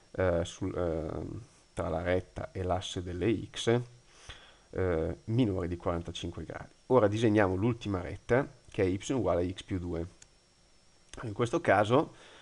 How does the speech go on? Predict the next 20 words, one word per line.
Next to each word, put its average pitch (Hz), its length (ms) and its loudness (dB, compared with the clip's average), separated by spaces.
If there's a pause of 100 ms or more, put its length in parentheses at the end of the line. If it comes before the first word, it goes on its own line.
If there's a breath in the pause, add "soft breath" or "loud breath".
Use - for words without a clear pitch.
(340 loud breath)
come 110 640 6
coefficiente 110 560 2
angolare, 117 600 4
sembra 110 520 4
che, 107 360 2
eh, 101 160 -2
non 101 160 2
ci 107 140 -4
sia, 104 500 4 (500)
eh, 92 40 -4
scritto - 340 -8
niente, 92 280 0
ma 90 80 -8
qua 107 160 2
non 107 120 4
c'è 98 100 -2
scritto 107 260 -2
niente, 107 260 2
in 117 60 0
realtà 98 480 0